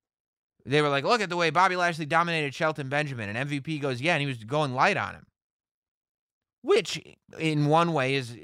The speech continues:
doing a little more to, I wouldn't say protect Bobby Lashley, but up his standings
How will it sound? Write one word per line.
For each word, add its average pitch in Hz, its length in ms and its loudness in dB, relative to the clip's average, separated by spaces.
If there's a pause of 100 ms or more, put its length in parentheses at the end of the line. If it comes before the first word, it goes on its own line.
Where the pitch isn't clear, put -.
(180)
doing 147 240 -2
a 131 80 -4
little 143 300 0
more 131 480 0
to, 117 360 -4
I 170 140 4
wouldn't 175 240 0
say 143 120 -4
protect 147 580 -4
Bobby 110 240 2
Lashley, 98 420 -8
but 104 240 -12
up 143 280 0
his 127 180 -8
standings 117 640 -4